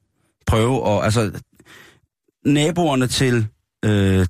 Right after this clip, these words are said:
Tongkai ringer til ham og siger, "Prøv at høre, øh, der er et eller andet galt over i stalden, eller over på din mark." Og der er der altså en, en herre, som har trukket en af dyrene, husdyrene ind tilbage på, på, på, på, på,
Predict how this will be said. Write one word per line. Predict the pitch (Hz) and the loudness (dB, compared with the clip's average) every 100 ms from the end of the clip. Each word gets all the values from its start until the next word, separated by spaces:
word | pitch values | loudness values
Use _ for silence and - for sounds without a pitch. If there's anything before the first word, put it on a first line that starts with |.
| - | -2
Tongkai | 110 - 101 117 | -4 -2 -2 -2
ringer | 101 104 127 | 0 0 0
til | 135 120 | 0 0
ham | 117 117 | 0 0
og | 110 | 0
siger, | 110 | -2
"Prøv | - 104 | -2 0
at | 113 | 2
høre, | 113 - | 0 -2
øh, | - 104 92 87 98 90 - - - - _ | -2 0 0 0 -4 -4 -8 -20 -20 -20 _
der | 87 | -4
er | |
et | |
eller | 98 123 | -2 0
andet | 131 | -2
galt | 87 57 - - - - | -2 -4 -6 -12 -16 -6
over | 104 101 | -2 0
i | |
stalden, | 107 - 82 101 | 0 0 -2 -2
eller | 98 92 | 0 0
over | 104 | 0
på | 110 | 0
din | 98 | 0
mark." | 85 90 - _ - - - _ _ _ _ _ _ _ _ _ _ _ _ - | 0 -2 -6 _ -20 -20 -20 _ _ _ _ _ _ _ _ _ _ _ _ -8
Og | 113 | -4
der | 143 | -2
er | 156 | -2
der | 143 | -2
altså | 127 135 | -2 0
en, | 120 110 | 0 2
en | 110 98 | 2 2
herre, | 110 139 | 0 0
som | 139 | -2
har | 120 | -2
trukket | - 104 117 | -2 -2 0
en | 165 | 0
af | 165 | 0
dyrene, | 156 131 139 127 | -2 0 0 0
husdyrene | 147 147 156 127 - | -2 -2 0 -2 0
ind | 170 156 - - _ | -2 -4 -12 -20 _
tilbage | - 110 120 | -6 -2 -2
på, | - 104 95 87 | 0 0 0 -2
på, | 92 92 87 - - - | 0 0 -2 -6 -18 -4
på, | 95 85 | -2 -2
på, | - 90 - | -2 -4 -4
på, | - 71 - | -4 -4 -6